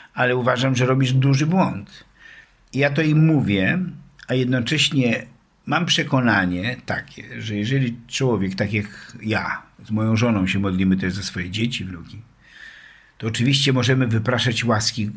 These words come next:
konkretne dla tych dzieci, ale trzeba z ufnością podchodzić do tego,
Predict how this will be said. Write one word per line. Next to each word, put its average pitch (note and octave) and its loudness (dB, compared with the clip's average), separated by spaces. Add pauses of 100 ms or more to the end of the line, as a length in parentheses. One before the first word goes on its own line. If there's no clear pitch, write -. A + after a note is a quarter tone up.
(160)
konkretne A2+ 0
dla G#2 2
tych F#2+ -6
dzieci, G2 -4 (840)
ale B2 2
trzeba D3+ 0 (420)
z - -8 (100)
ufnością D#3+ 2 (100)
podchodzić B2 -2
do G#2 0
tego, G#2+ -2